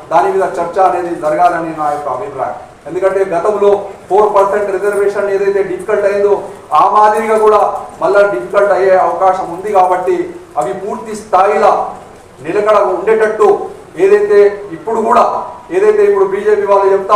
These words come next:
ఉన్నారు, ఇది ముస్లిం వాళ్ళకే తీసుకొస్తా ఉన్నారని స్టేట్మెంట్ ఇస్తా ఉన్నారు, ఏదైతే బండి సంజయ్ గారి స్టేట్మెంట్ చూసాం, మిగతా వాళ్ళ కిషన్ రెడ్డి గారి స్టేట్మెంట్స్ చూసా ఉన్నాం, ఇది, ఇదేదైతే ఫార్టీ టూ పర్సెంట్ తీసుకువస్తూ ఉన్నారో, ఇది only ముస్లిమ్స్ కొరకే తీసుకువస్తున్నారు అనేటువంటి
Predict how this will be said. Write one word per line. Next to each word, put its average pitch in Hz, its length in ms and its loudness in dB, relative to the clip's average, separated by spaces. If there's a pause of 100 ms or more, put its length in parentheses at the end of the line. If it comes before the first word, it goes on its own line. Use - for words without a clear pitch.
ఉన్నారు, 202 220 2 (280)
ఇది 190 160 -6
ముస్లిం 202 340 -10
వాళ్ళకే 202 340 2 (140)
తీసుకొస్తా 196 500 0 (100)
ఉన్నారని 190 420 0
స్టేట్మెంట్ 202 440 -4
ఇస్తా 208 180 0 (100)
ఉన్నారు, 202 240 2 (400)
ఏదైతే 202 260 4 (100)
బండి 180 260 2
సంజయ్ 196 280 0
గారి 190 220 2
స్టేట్మెంట్ 202 400 -6
చూసాం, 202 260 0 (100)
మిగతా 196 300 0
వాళ్ళ 196 260 2
కిషన్ 190 260 -4
రెడ్డి 196 180 -2
గారి 190 160 2 (440)
స్టేట్మెంట్స్ 202 500 -4
చూసా 202 240 0 (100)
ఉన్నాం, 202 220 4 (360)
ఇది, 208 120 -8 (220)
ఇదేదైతే 208 480 2 (1000)
ఫార్టీ 202 280 0
టూ 220 140 -6
పర్సెంట్ 202 380 -4
తీసుకువస్తూ 202 520 0 (120)
ఉన్నారో, 202 280 4 (400)
ఇది 202 100 -8 (120)
only 220 260 -2
ముస్లిమ్స్ 226 400 -10
కొరకే 208 320 0
తీసుకువస్తున్నారు 196 720 -2
అనేటువంటి 180 480 -4